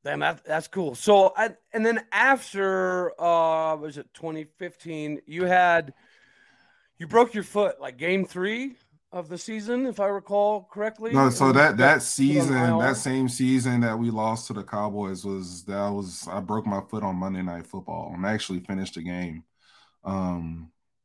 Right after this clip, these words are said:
Speaker 2: and then woke up that next morning, I was like, "This is not right." I couldn't even walk. I, I could barely walk. And then they put me on I R. So I broke my foot on Monday Night Football against the Giants, was out the rest of the year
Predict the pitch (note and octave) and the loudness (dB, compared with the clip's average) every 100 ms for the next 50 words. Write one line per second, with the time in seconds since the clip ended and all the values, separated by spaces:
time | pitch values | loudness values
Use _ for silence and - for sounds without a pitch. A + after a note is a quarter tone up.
0 | _ _ _ _ E2+ F#2 F#2+ F#2+ G#2 G2 | _ _ _ _ -4 -2 0 0 0 -2
1 | F#2 F#2+ F#2 F#2+ - F#2+ F#2+ F2+ E2+ E2+ | -4 -2 -2 -2 -4 -6 -4 -4 -6 -6
2 | F2+ E2 E2 F2 F#2+ D#2+ E2 F2 D#2+ D#2 | -8 -10 -10 -8 -8 -8 -8 -8 -6 -6
3 | D#2 F2+ F#2+ F2 E2 D#2+ D#2+ E2 D#2 - | -4 -2 -2 -4 -4 -8 -4 -4 -4 -6
4 | F2 D#2+ D#2+ E2+ E2+ E2+ E2+ E2+ D#2+ E2+ | -6 -4 -6 -4 -4 -2 -4 -4 -4 -2
5 | E2 - _ _ _ _ _ F2 F2 F2+ | -2 -4 _ _ _ _ _ -4 -2 0
6 | F2 F2+ F#2 F2+ F2 D#2 F2 F2 E2+ E2+ | 0 0 2 4 2 0 0 0 -2 -2
7 | E2 - E2+ F2 G2 A2 G#2+ A2 G#2 A2+ | -4 -6 -2 2 2 4 4 4 4 0
8 | G2+ G2+ G2+ G2 G2 F#2 G2+ G2 F#2+ F#2 | 2 2 2 0 -2 -4 -2 -2 0 -2
9 | F2+ F2+ F#2+ F#2 F#2+ F3+ F3 - - F2+ | -6 -6 -4 -2 -2 -4 -6 -10 -6 -4
10 | F#2+ F2+ F#2 F2+ - E2+ F2 F2 E2 | -2 -2 -4 -4 -6 -4 -4 -4 -6